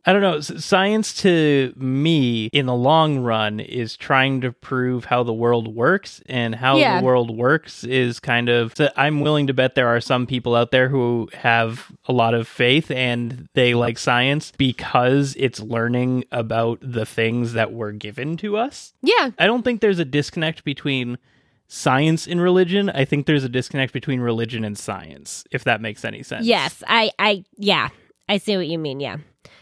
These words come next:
Speaker 2: there's def-, there definitely, and especially around, like, certain topics like
Speaker 1: Yeah.
Speaker 2: evolution and birth control.
Speaker 1: Yeah.
Speaker 2: There's a fairly large disconnect. So, but that's beside the point. He was a devout Roman Catholic and a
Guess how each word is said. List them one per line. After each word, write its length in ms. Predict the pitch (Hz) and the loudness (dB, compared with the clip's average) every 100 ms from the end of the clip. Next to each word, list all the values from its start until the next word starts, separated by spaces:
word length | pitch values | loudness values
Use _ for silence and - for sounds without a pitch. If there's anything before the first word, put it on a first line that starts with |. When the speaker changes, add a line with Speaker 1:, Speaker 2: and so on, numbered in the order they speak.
| _ | _
Speaker 2:
there's 240 | - 240 214 | 0 2 4
def-, 220 | 233 214 | 2 0
there 260 | 190 262 254 | 0 2 4
definitely, 500 | 240 240 254 226 - | 2 0 0 0 -2
and 160 | 214 233 | 0 0
especially 560 | 214 320 277 254 226 | 2 2 2 0 2
around, 360 | 196 196 190 190 | 2 2 2 2
like, 200 | 185 - | -2 -4
certain 360 | - 202 156 165 | -4 -2 -2 -4
topics 600 | 156 147 160 165 - - - | -4 -4 -4 -4 -8 -18 -8
like 160 | 139 143 | -4 0
Speaker 1:
Yeah. 240 | 127 104 | -2 -4
Speaker 2:
evolution 600 | 139 143 208 254 - 175 | -6 -2 0 0 0 -2
and 200 | 147 147 - | -2 -6 -4
birth 180 | 226 233 | 0 0
control. 420 | - 160 165 127 - - | 0 -2 0 -2 -4 -2
Speaker 1:
Yeah. 180 | 123 113 | 0 4
Speaker 2:
There's 240 | 220 190 | 2 2
a 180 | 196 165 _ - | 0 -2 _ -14
fairly 460 | - - 214 202 185 | -6 0 2 2 0
large 360 | 175 165 143 | -2 -4 -4
disconnect. 580 | 175 160 - 170 107 - | -6 -6 -6 -8 -8 -10
So, 380 | - 196 127 117 - | -10 -6 -6 -4 -2
but 80 | 269 | 0
that's 180 | 285 | 0
beside 280 | 254 233 180 | -2 -4 -4
the 60 | 156 | -4
point. 200 | 156 - | -8 -6
He 160 | - 311 | 2 4
was 120 | 254 | 4
a 60 | 247 | 2
devout 280 | 233 262 247 | 2 2 4
Roman 260 | 247 240 | 4 2
Catholic 420 | 240 214 202 190 - | 2 2 2 -2 0
and 300 | 208 208 196 | 0 2 0
a 240 | 190 170 | 0 -4